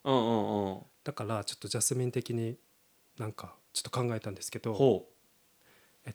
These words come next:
Speaker 2: と、こっからちょっと新たに思い出作りっていうか、
Speaker 1: うん。
Speaker 2: それでやっていただきたいのが、お焚き上げです。
Speaker 1: お焚き上げ？うん。
Speaker 2: おちんぽお焚き上げです。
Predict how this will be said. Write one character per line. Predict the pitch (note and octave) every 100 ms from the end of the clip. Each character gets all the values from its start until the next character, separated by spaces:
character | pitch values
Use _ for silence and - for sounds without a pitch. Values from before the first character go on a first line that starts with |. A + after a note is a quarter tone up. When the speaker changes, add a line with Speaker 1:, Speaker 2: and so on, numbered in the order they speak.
| -
Speaker 2:
と、 | A2 G#2 G#2 - _ _ -
こ | C#3
っ |
か | G3+
ら | D#3 G#2+ A2 - _ -
ち | -
ょ |
っ |
と | B2+
新 | E3
た | C#3 G#2
に | G#2+ F#2+ - _ _ _ _ _ _ _ _
思 | C3 C3+
い | C3
出 | C3+
作 | B2+ -
り | -
っ | -
て | -
い |
う | A2
か、 | - A2+ F#2+
Speaker 1:
う | A#2+ C#3+ A#2
ん。 | F#2 -
Speaker 2:
そ | - B2+
れ | A#2+
で | B2+
や |
っ | -
て | _ -
い | B2
た | B2+
だ | B2+
き | -
た | A#2
い |
の | G2+
が、 | F#2+ G2 F#2 _ _ _ - _ -
お |
焚 | D#3 E3+
き | E3+
上 | D#3
げ | C#3+
で | C#3
す。 | - - _
Speaker 1:
お | -
焚 | E3 D#3+
き | C#3+
上 | C3
げ？ | D3 F#3 B2+
う | C3 A#2+ F#2
ん。 | C#3 - - - _ _
Speaker 2:
お | E3
ち | E3+ G#3
ん |
ぽ | B2+
お |
焚 | A#2
き | A2+ A2+
上 |
げ | A2
で | F#2
す。 | - -